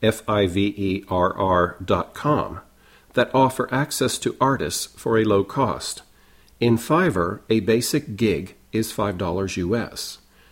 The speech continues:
There are hundreds of voiceover people who can record a small script for five dollars. There are many types of media there, such as graphics,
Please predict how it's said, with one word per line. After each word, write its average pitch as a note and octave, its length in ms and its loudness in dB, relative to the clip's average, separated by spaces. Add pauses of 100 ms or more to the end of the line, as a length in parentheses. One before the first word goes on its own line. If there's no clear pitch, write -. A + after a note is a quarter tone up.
(100)
There A#2 140 6
are G#2 80 8
hundreds D#3 480 2
of C3 80 -2
voiceover A2 580 0
people G2 380 -2
who G2 60 -6
can F#2+ 200 -6
record F#2+ 340 -4
a F2+ 40 -6
small F#2 360 -2
script - 520 -2 (240)
for A#2 140 -2
five F#2+ 340 -4
dollars. E2+ 580 -6 (560)
There G#2 180 4
are F#2+ 80 4
many C#3 260 4
types C#3 320 0
of G#2+ 80 0
media G#2 320 0
there, F#2+ 240 -2
such - 300 -4
as F#2+ 100 -4
graphics, E2 640 -4